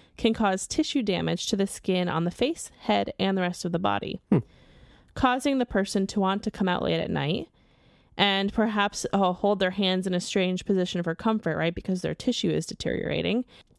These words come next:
Speaker 1: Their gums and teeth might be more exposed, too, because of loss of tissue around the mouth.
Speaker 2: Ooh.
Speaker 1: So they sort of almost look like zombie walkers late at night.
Speaker 2: So your flesh is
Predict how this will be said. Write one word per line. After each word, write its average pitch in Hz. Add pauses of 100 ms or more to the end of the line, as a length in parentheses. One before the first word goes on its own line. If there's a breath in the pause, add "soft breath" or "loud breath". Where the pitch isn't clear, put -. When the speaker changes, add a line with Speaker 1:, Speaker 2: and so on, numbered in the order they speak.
(120)
Speaker 1:
Their 214
gums 214
and 190
teeth 381
might 170
be 185
more 180
exposed, 202
too, 208
because 175
of 165
loss 160
of 180
tissue 180
around 160
the 151
mouth. 160 (340 soft breath)
Speaker 2:
Ooh. 131
Speaker 1:
So 208
they 196
sort 202
of 196
almost 185
look 180
like 165 (180)
zombie 180
walkers 175
late 87
at 87
night. 95
Speaker 2:
So 143
your 127
flesh -
is 117